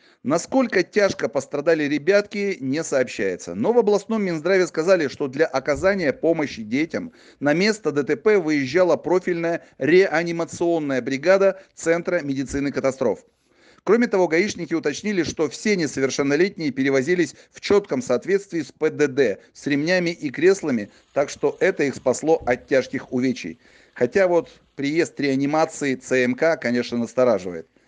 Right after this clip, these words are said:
О травмах Карловодки, виновницы замеса, не сообщается. А вот насчет родителей покалеченных детей портал Е один нарыл информацию. По словам знакомой этой семьи,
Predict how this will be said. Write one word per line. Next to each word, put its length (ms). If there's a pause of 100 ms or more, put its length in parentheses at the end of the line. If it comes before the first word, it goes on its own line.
(140)
О 160
травмах 500
Карловодки, 960
виновницы 640
замеса, 500
не 160
сообщается. 680 (400)
А 80
вот 180
насчет 320
родителей 600
покалеченных 600
детей 340 (280)
портал 380
Е 220
один 340
нарыл 400
информацию. 680 (380)
По 100
словам 440
знакомой 800
этой 200
семьи, 360